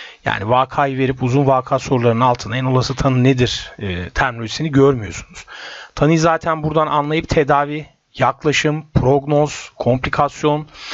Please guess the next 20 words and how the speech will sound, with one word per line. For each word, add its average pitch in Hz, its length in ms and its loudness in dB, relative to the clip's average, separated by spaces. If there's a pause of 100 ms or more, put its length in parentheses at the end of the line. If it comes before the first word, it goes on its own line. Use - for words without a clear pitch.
(180)
ilaçların 139 480 0
yan 156 200 2
etkisi 156 440 -2
soruları 143 520 2
daha 139 220 2
fazla. 90 440 -4 (260)
Yine, 107 360 0 (160)
e, - 40 -12 (200)
bu 120 240 0
bize 131 360 -4 (520)
en 131 140 0
olası 127 320 2
tanıdan 131 420 2
biraz 139 180 2
uzaklaştırıyor. 135 720 0
Çünkü 131 180 -4
en 139 100 2
olası 139 280 2
tanıları 135 340 2
koyabildiğimizi, 131 1000 0